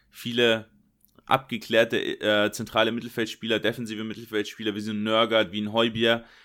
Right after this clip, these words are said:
der sich bei Tottenham in eine exzellente Form gebracht hat. Ähm, Kasper Hjulmand, der Trainer, sehr beliebt in der Heimat, gerade nach diesem E-M-Triumph.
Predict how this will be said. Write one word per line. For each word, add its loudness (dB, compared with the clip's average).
der -2
sich -10
bei 2
Tottenham 0
in -4
eine -2
exzellente -2
Form -2
gebracht -6
hat. -8
Ähm, 2
Kasper 0
Hjulmand, 0
der 0
Trainer, 0
sehr 2
beliebt -6
in -4
der 0
Heimat, 0
gerade 2
nach -8
diesem -8
E-M-Triumph. -4